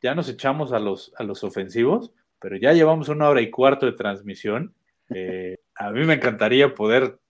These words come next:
seguir hablando de ellos, pero yo creo que por hoy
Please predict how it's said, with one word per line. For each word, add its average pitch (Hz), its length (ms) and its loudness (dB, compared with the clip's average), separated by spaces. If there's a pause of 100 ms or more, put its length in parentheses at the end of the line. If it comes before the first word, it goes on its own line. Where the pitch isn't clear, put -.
seguir 113 360 0
hablando 117 460 0
de 110 140 0
ellos, 156 420 -2 (240)
pero 92 720 -4 (480)
yo 123 120 -4
creo 139 160 -4
que 131 120 0
por 104 360 -6
hoy 175 440 2